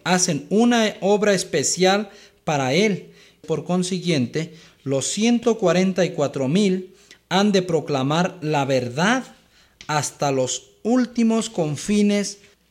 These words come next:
de la tierra. En Isaías sesenta y seis, quince al veinte,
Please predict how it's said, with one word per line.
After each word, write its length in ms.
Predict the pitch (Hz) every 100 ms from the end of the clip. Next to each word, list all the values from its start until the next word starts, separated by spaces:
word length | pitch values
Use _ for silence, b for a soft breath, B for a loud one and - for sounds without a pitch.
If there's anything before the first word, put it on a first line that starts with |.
| -
de 120 | 147
la 180 | 143 -
tierra. 540 | 175 190 170 107 92 - _ _ _ _ -
En 140 | 117
Isaías 540 | 113 - 98 113 156 160
sesenta 460 | 180 - 175 170
y 80 | 151
seis, 320 | - 151 139
quince 360 | - 147 143 147
al 100 | 123
veinte, 460 | 139 131 113 101